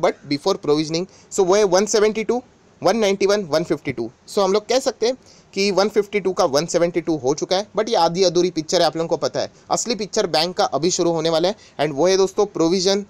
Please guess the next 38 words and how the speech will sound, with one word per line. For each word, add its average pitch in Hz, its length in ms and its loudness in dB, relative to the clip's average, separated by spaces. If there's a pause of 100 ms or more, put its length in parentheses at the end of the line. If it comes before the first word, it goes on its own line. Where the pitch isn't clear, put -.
and 165 160 -2
contingency, 135 760 -4 (300)
right? 208 240 -2
Obviously 165 360 0 (100)
other 151 200 0
than 165 260 -2
taxes, - 420 -2
taxes 170 300 -2
का 196 100 -2
एडजस्टमेंट 170 460 -2
नीचे 139 220 -4
किया 123 220 0
जाता 107 220 -2
है। 113 180 -14 (320)
So 208 120 0
दोस्तों 202 240 0
यहाँ 185 200 2
पे 214 120 0
ज़बरदस्त 170 800 -2 (400)
हम 160 120 2
लोगों 180 120 4
को 190 120 0
झटका 170 320 -2
लगते 170 240 0
हुए 170 100 2
देखने 156 260 -2
को 170 100 -4
मिल 165 120 0
रहा 165 140 2
है। 196 100 -6 (420)
आप 156 200 -2
खुद 226 160 -2
देख 196 200 0
सकते - 240 -2
हैं 202 80 -4
प्रोविजनिंग, 175 500 2 (520)
मतलब 175 320 0
पहले 208 240 2